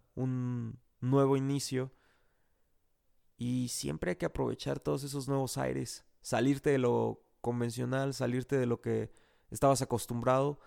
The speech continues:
porque solamente así se va a romper el cascarón y así, pues, te vas a dar cuenta de que eres capaz de muchas otras cosas.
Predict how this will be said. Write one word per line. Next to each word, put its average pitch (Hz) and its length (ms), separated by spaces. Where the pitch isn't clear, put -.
porque 117 200
solamente 143 480
así 127 220
se 127 80
va 131 100
a - 20
romper 127 300
el 123 120
cascarón 120 580
y 117 100
así, 135 500
pues, 127 120
te 131 80
vas 147 360
a 160 80
dar 170 180
cuenta 175 240
de 160 100
que 160 200
eres 160 160
capaz 151 320
de 143 280
muchas 135 500
otras 131 320
cosas. 127 440